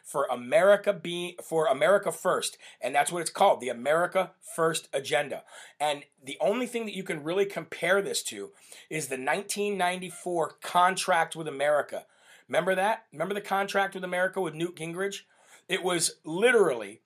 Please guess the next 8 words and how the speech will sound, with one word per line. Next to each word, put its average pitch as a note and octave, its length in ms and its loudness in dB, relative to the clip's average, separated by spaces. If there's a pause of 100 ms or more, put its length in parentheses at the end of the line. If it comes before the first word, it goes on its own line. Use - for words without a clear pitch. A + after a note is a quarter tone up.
(260)
the D3 200 -2
major F#3 500 0
reason F3+ 400 -4
for D#3 140 -6
one E3 220 2
of D#3 220 -4
the, D3 300 -10 (280)
uh, C3 480 6